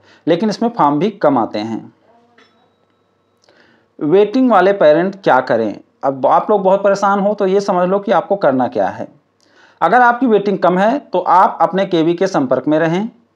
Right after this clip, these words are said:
अगर आपके केवी में अट्ठाईस अप्रैल को कोई लिस्ट नहीं जारी होती है तो उनतीस अप्रैल को केवी जाकर पता करें। ये चेक करें कि आपकी कोटा या कैटेगरी में कितने तक वेटिंग जा रही है।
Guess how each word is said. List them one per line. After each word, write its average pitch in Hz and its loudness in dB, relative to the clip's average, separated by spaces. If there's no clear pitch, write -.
अगर 196 2
आपके 202 2
केवी 180 2
में 170 0
अट्ठाईस 185 0
अप्रैल 190 2
को 175 0
कोई 160 0
लिस्ट 143 -2
नहीं 156 0
जारी 202 4
होती 196 0
है 202 2
तो 170 -2
उनतीस 156 -2
अप्रैल 147 0
को 143 -2
केवी 151 -2
जाकर 123 0
पता 127 -2
करें। 98 -6
ये 180 2
चेक 269 -2
करें 240 0
कि 233 -2
आपकी 202 2
कोटा 190 2
या 190 6
कैटेगरी 170 -2
में 190 -2
कितने 175 -4
तक 180 -4
वेटिंग 139 0
जा 120 2
रही 113 -2
है। 101 -12